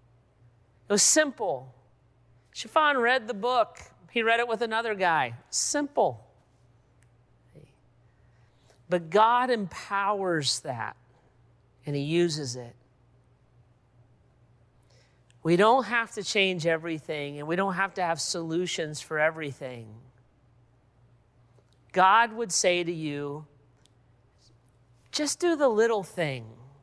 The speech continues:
Trust me with the little thing. And the next little thing, and the next little thing, and the next little thing, and the next little thing. You know, over the course of a lifetime,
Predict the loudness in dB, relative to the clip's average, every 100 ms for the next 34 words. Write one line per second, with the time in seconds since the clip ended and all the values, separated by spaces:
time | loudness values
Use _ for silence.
0 | _ _ _ _ _ _ _ _ _ _
1 | _ -4 2 2 0 -2 -2 0 -2 -2
2 | -2 -6 -8 -12 -14 -18 -20 -20 _ _
3 | _ _ _ _ _ _ _ _ _ _
4 | _ _ _ -8 -4 0 4 4 4 -2
5 | -2 -2 -2 -2 0 -4 -4 -6 -2 -2
6 | -2 -4 -4 -6 -6 -6 -4 -6 -8 -10
7 | -2 -2 -2 -6 -6 -6 -6 -6 -4 -6
8 | -8 -10 -6 -6 -4 -6 -8 -12 -10 -10
9 | -8 -12 -16 -20 _ _ _ _ _ _
10 | _ _ _ _ _ _ _ -20 _ _
11 | _ _ _ _ _ _ 6 6 6 2
12 | -2 -4 -2 -2 -2 -2 -2 -2 -2 -6
13 | -12 -12 -12